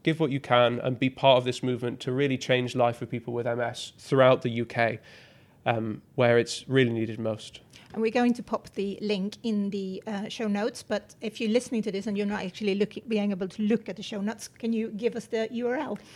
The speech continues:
Speaker 1: Absolutely. So you can go to M S trust dot org dot U K forward slash big hyphen give. That link will take you straight to the Big Give donation page. But if you visit our website anytime this week as part of,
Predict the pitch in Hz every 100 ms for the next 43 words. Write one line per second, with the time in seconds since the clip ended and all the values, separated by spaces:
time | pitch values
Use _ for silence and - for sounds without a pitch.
0 | - 143 123 139 139 113 - 139 143 139
1 | 127 147 143 147 - - 127 - - 139
2 | 160 147 147 - - - 139 156 - -
3 | - - 160 - - 127 123 123 123 -
4 | _ 165 165 135 - 123 117 135 - -
5 | - - - 151 151 - 127 127 - -
6 | _ 139 151 143 - _ _ - - 160
7 | - 127 123 120 - _ 131 120 117 -
8 | _ - - _ - 127 123 127 - 120
9 | - - 110 - - - 143 - 127 117
10 | 123 113 123 113 123 120 117 123 117 120
11 | 131 - - - - 139 160 170 135 139
12 | 151 127 127 131 - 127 143 147 135 123
13 | 120 113 - 123 117 - - 131 120 120